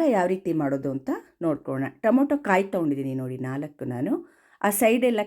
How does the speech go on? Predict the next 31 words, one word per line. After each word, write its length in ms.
ಕಟ್ 240
ಮಾಡಿ 240
ತೆಗೆದುಬಿಟ್ಟು, 480
ಕಟ್ 300
ಮಾಡಿ 300
ಒಂದ್ಸಲ 320
ಈ 80
ರೀತಿ 240
ನೋಡ್ಕೊಳ್ಳೋದು 580
ಒಳ್ಳೆಯದು. 360
ಒಳಗಡೆ 480
ಹುಳು 240
ಏನಾದರೂ 380
ಇರುತ್ತೆ 360
ಅಂದ್ಬಿಟ್ಟು 420
ಆ 140
ರೀತಿ 180
ನೋಡ್ಕೊಳ್ಳೋದು 500
ಒಳ್ಳೆಯದು. 340
ನಾಲ್ಕು 440
ಟೊಮೆಟೊ 400
ಕಾಯಿ 180
ಕೂಡ 120
ನಾನು 180
ಕಟ್ 240
ಮಾಡ್ಕೊಳ್ತಾ 520
ಇದ್ದೀನಿ. 160
ಸ್ವಲ್ಪ 300
ದೋರೆಗಾಯಿ 560
ಇದ್ರೂ 220
ನಡೆಯುತ್ತೆ. 480